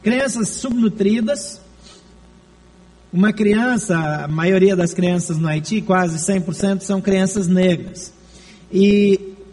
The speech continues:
uma criança que você olha pra ela, ela parece ruiva,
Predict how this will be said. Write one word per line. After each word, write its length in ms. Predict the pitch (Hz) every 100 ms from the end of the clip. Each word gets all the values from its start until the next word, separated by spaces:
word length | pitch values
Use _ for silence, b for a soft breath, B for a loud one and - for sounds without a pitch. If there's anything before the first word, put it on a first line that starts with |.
| - - - - -
uma 180 | 208 220
criança 480 | 226 226 233 226
que 80 | 208
você 240 | 226 214 220
olha 320 | 220 240 226
pra 200 | 214 196
ela, 280 | 208 226 240
ela 140 | 240
parece 400 | 233 233 226 254
ruiva, 600 | - 220 262 233 175